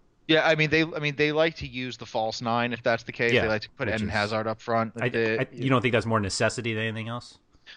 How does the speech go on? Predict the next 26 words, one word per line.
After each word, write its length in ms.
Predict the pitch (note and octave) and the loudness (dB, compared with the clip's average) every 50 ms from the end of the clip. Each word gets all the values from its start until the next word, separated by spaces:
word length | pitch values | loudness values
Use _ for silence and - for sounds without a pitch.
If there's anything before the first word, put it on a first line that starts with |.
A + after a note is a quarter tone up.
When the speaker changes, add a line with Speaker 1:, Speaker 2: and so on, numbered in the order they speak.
| - - _ _ _ _ - | -20 -20 _ _ _ _ 2
Speaker 1:
Um, 580 | G#3 A#3+ A3+ A3 A3 G#3+ G3+ G3 F#3+ F#3+ - - A#2 A2 - - D#3 D3 D#3 | 4 6 6 8 6 6 4 2 -2 -6 -8 -8 -8 -8 -4 -4 -2 0 0
I 80 | E3 | 0
think 300 | D#3+ - - G3 F#3 - | 0 2 0 0 0 2
that's 180 | - F3+ E3+ - | 0 0 0 0
the 100 | - D3 | -4 -6
game 260 | C3+ E3+ G3 A#3 F#3 | -2 0 0 0 -2
plan, 320 | - - A#2 G#2+ G2 F2+ F#2 | -4 -6 -6 -6 -6 -8 -8
right? 340 | G2 A2 C3+ F3 - - - | -4 -2 0 0 0 -2 -4
Like, 440 | C3+ B2+ B2+ B2 C3+ C#3+ D3+ D3+ D3 | -4 -2 -2 -4 -6 -8 -12 -10 -6
because, 520 | - C#3 - - D3+ C#3+ C#3+ C3 B2+ - - _ _ _ _ | -6 -4 0 2 2 2 2 0 -2 -8 -16 _ _ _ _
you 120 | D#3 D3+ C#3 | -10 -6 -6
know, 80 | B2+ | -6
because 300 | A2+ B2+ A#2+ - C3+ B2+ | -6 -6 -6 -4 -4 -4
he 80 | - B2 | -2 0
didn't 220 | B2+ C#3+ D3 C#3+ | 0 0 2 2
get 180 | C3+ C#3 C#3 - | 2 2 2 0
Llorente, 480 | B2 B2 A#2+ A2+ A2+ A2 G#2+ - A2+ A2 | 0 -2 0 0 0 0 0 -2 -2 -2
who 140 | A2+ A2+ | -2 -4
he 100 | A2 G#2+ | -6 -6
wanted 380 | G#2 G#2 G#2 G#2+ G#2+ G#2+ G#2+ G2 | -6 -4 -2 -2 0 0 -2 -2
in 100 | G2+ G2+ | -2 -2
the 100 | G2+ G2+ | 0 2
offseason, 500 | G2 G2 G2 - - G2+ F#2+ G2 G2+ F#2+ | 2 2 2 0 -2 -4 -4 -2 -2 0
Antonio 400 | F#2 G2 F#2+ - G2+ G2 G2 F2+ | 0 0 0 0 0 2 2 2
Conte 360 | - - G2+ F#2+ F#2 F#2 F2 F2+ | 2 2 0 0 2 0 0 0
didn't. 380 | - G2+ F#2 G#2 A2+ A3+ - | 0 -2 -2 -2 -4 -6 -8